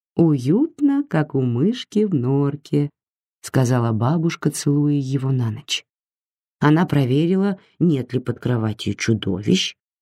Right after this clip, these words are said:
и пообещала оставить свет на лестничной площадке. Папа с мамой уехали на озера. Только вдвоем, так решил папа. "Я везу маму на день рождения",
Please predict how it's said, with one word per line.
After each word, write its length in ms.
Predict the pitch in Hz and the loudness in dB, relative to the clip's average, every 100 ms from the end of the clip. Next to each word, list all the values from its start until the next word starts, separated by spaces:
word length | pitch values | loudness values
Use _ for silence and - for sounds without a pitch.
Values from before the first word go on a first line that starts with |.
| _ - | _ 0
и 140 | 247 | 0
пообещала 840 | 285 214 160 139 - - 190 196 185 | 2 0 2 0 -2 -2 0 0 -2
оставить 640 | 143 - - 160 143 139 | -4 -4 -2 -2 -2 -4
свет 380 | - 147 175 - | -4 -2 -2 -2
на 180 | 151 143 | -2 0
лестничной 640 | 139 127 - 127 131 123 | 0 -2 -4 -4 -4 -4
площадке. 680 | 120 117 - 107 - - - _ _ _ _ _ _ _ _ | -4 -6 -6 -8 -12 -14 -14 _ _ _ _ _ _ _ _
Папа 280 | 175 170 170 | 0 2 0
с 100 | 170 | 0
мамой 400 | 196 220 165 143 | 0 2 0 0
уехали 520 | 170 160 170 190 185 185 | 0 0 -2 -2 -2 0
на 220 | 180 175 | 0 -2
озера. 520 | 143 127 120 117 110 _ _ _ - - | -4 -6 -6 -8 -12 _ _ _ -12 0
Только 320 | 196 190 202 | 0 2 0
вдвоем, 580 | 175 196 185 143 107 - _ _ | 0 0 -2 -2 -6 -10 _ _
так 180 | 151 147 | 0 0
решил 300 | 156 147 156 | 0 -2 -6
папа. 520 | 147 151 110 - - _ _ _ _ _ _ _ - | -4 -6 -6 -8 -10 _ _ _ _ _ _ _ -2
"Я 340 | 151 139 147 139 | 2 2 2 2
везу 360 | 139 127 139 | 0 0 0
маму 420 | 123 123 123 147 | 0 0 0 0
на 160 | 196 180 | 0 -2
день 240 | 117 123 | -2 -2
рождения", 720 | 139 180 127 110 107 110 110 | -2 -2 -2 -2 -2 -2 -4